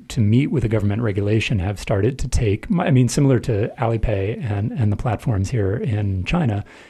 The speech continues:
is real name. Uh, so you have to verify your identity, you know, upload your passport, give some details so that they can track you.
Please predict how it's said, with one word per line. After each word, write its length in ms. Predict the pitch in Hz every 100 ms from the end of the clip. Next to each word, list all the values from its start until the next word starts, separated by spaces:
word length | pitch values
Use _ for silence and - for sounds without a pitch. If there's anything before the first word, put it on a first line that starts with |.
| -
is 200 | - 110
real 220 | 110 113
name. 360 | 107 101 90 110 - _ 156
Uh, 240 | 101 98
so 140 | 104
you 80 | 123
have 100 | 98
to 80 | -
verify 320 | 110 98 117
your 180 | 101 101
identity, 680 | 98 131 127 120 113 101 95 - - -
you 60 |
know, 140 | 104 -
upload 320 | 117 131 98
your 60 | 101
passport, 640 | - 104 - 120 98 110 208
give 140 | 127 110
some 140 | 123
details 600 | 90 120 - 92 95 92 - - - -
so 120 | -
that 140 | 123 120
they 100 | 135
can 200 | - 170
track 340 | - 104 -
you. 120 | 175